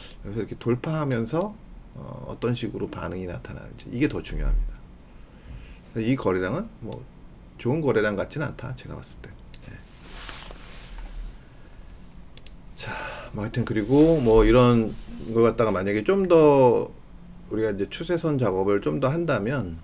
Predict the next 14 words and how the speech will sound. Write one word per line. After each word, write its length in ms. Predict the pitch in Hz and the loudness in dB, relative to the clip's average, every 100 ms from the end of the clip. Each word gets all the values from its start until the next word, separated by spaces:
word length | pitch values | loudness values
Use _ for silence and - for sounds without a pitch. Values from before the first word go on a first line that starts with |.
| - - | -16 -12
음, 360 | 90 85 80 80 - - - - - - - - - - | -10 -8 -8 -10 -12 -16 -16 -18 -20 -20 -8 -6 -6 -10
뭐 140 | - - - - - | -10 -10 -10 -18 -6
요, 180 | 113 - | -2 -2
요런 340 | 113 127 151 147 | 0 2 2 2
하단 340 | 156 175 160 | 0 -2 -4
추세선, 400 | - 110 98 101 | -4 -4 -4 -2
아까 400 | 104 - 117 107 - - - - | -2 2 2 2 -6 -18 -14 -4
제가 300 | 98 98 90 - | 0 0 -2 -6
그 320 | - 87 95 - - - - - | -6 -4 -4 -6 -8 -10 -10 -2
이더리움에다, 960 | 117 175 165 151 131 107 104 95 92 - | 4 6 8 6 6 4 4 2 -2 -6
이더리움에서 680 | 107 107 143 139 127 110 110 | -4 2 2 2 2 2 0
제가 280 | 95 90 87 - - | -2 -2 -4 -10 -18
추가해서 560 | - 160 151 135 117 92 | -12 -2 0 2 0 -2
그렸던, 840 | 104 95 - 90 95 107 90 80 | -2 -2 -2 -4 -2 -4 -4 -8